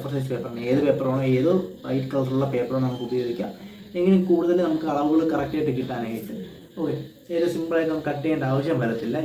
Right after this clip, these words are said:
ഈ ഒരു സൈസ്, ഈ ഒരു സൈസ് നമുക്ക് പെട്ടെന്ന് എ ഫോർ സൈസ് പേപ്പർ കിട്ടും. അതുകൊണ്ട് എ ഫോർ സൈസ് പേപ്പർ തന്നെ നമുക്ക് ഉപയോഗിക്കാം. പിന്നെ അതിൻ്റെ കളേഴ്സാണ്. കളേഴ്സ് ഏത് കളറാണോ ഉപയോഗിക്കുക, അക്രിലിക്കോ വാട്ടർ കളറിലോ സ്കെച്ച് പെന്നോ മാർക്കറോ അങ്ങനെ എന്താണോ ഉപയോഗിക്കാം. ഓക്കെ, അത് നമുക്ക് വേണ്ട കളർ എന്ന് പറയുന്നത് ഗ്രീൻ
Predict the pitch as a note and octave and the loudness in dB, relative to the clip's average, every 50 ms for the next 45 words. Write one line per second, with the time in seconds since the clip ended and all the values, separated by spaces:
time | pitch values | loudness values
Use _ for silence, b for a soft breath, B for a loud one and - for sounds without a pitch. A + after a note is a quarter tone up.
0 | D3 D3 D3+ D3+ C#3 C3+ C3+ C3+ B2 B2 - - - B2+ B2+ C3 C3 C3 B2+ C3 | 0 0 0 0 0 -2 -2 -2 -2 -2 -4 -6 -8 -6 -2 0 0 0 0 0
1 | B2 A#2+ - - D3+ C3 C3 A#2+ G2 - A#3 - - - - - - - C#3+ C3 | -2 -4 -4 -6 -8 -8 -8 -6 -6 -6 -6 -6 -8 -14 -20 -20 -12 -8 -6 -6
2 | C3 C3+ B2+ B2+ - G#3+ A3+ - - - - C#3 C3+ C#3 C3+ C3+ A#2+ A#2 B2 C3+ | -4 -4 -6 -4 -6 -6 -6 -8 -14 -10 -6 -4 -2 0 0 0 0 0 0 -2
3 | C#3 C3 - - - - - - - - C#3 - - - - D#3 D#3 F#3 A3 G#3 | -2 -2 -2 -6 -8 -8 -8 -8 -8 -8 -8 -12 -12 -10 -6 -6 -4 -2 0 2
4 | F3 D#3+ - D#3+ D#3+ - E3+ D#3 D3+ D3+ C#3 C3 B2+ C3 C3 C3 C3 B2 A#2+ A#2 | 2 2 0 0 -4 -4 -4 -4 -2 -2 -2 0 2 2 2 4 2 2 0 -4
5 | G#2 A2+ A2+ A2+ A2 G#2+ - G2 - B B B B B B B - E3+ E3+ E3 | -4 -4 -4 -4 -6 -4 -6 -6 -6 B B B B B B B -4 -2 0 0
6 | D#3 D#3+ D#3+ C#3+ B2 B2+ C3 C3+ C3 - - - - C#3 C3 C3+ C#3 C3+ - D#3 | 0 0 2 2 2 4 4 4 2 0 -2 -2 -2 0 2 2 2 2 0 0
7 | C3+ C3+ D3 F3 E3+ D#3+ D3+ D3+ D3+ D3 D3+ C#3 B2 B2 A#2+ A#2+ A#2 A#2+ - C3 | 2 2 2 2 2 2 2 0 2 0 0 0 0 0 0 0 0 0 -2 -4
8 | B2+ - A#2+ A#2 A#2 A2 - C3+ B2 A#2+ A2+ A2+ - B2 A2 A2 A2+ A2 G#2 - | -6 -4 -4 -4 -4 -2 -2 0 0 0 -2 -2 -4 -4 -6 -4 -6 -6 -6 -6
9 | G#2 G2+ A#2 G2+ G2+ G2 G2 - - - A#2+ A#2 A#2 - - A2 A#2+ D3+ D3+ D3+ | -4 -2 -2 -2 -2 -6 -10 -12 -8 -8 -8 -8 -8 -10 -10 -6 -6 -6 -6 -6
10 | B B B B B B B - C3 B2+ A#2 B2 B2 C3 C3+ C3 C3 C3+ C3 C3 | B B B B B B B -6 -4 -4 -4 -4 0 4 4 4 6 4 4 4
11 | C3+ C#3+ D3+ D3+ D3 C3 A#2 A#2 A2+ A2 A2 - - B3 B3+ - - - - - | 4 4 4 4 2 4 2 2 0 0 -2 -4 -4 -6 -6 -6 -8 -18 -20 -20
12 | - - C#3 C3 F#3 - - - - - - B B B B - E3+ F3+ F3 F3 | -12 -10 -10 -10 -10 -12 -14 -18 -20 -20 -20 B B B B 2 4 4 6 6
13 | E3+ F3 F#3+ F#3+ F#3 F#3+ F#3+ G3 A3+ A#3+ F3 F3+ F3 F3 F3 E3+ D#3+ D#3 D3+ - | 4 2 2 4 4 6 4 4 4 2 2 2 2 2 2 0 0 0 -2 -2
14 | C4 C4 G3+ F3 D#3+ D#3+ D#3+ | -2 0 0 2 2 0 0